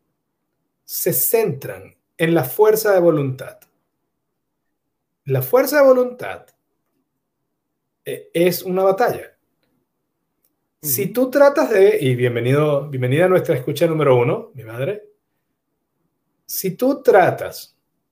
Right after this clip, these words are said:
Speaker 1: de todos los días evitar comerte esa galleta, viéndola, todos los días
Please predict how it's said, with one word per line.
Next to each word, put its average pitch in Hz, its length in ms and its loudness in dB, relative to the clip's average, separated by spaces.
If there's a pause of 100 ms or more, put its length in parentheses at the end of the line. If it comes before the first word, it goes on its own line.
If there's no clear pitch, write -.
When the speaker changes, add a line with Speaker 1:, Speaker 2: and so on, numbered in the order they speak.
(500)
Speaker 1:
de 147 220 -2
todos 214 340 6
los 214 140 4
días 214 180 0
evitar 185 400 2
comerte 190 360 -2
esa 185 140 -2
galleta, 160 560 -2 (1300)
viéndola, 139 720 0 (960)
todos 277 320 6
los 208 180 -2
días 131 480 -10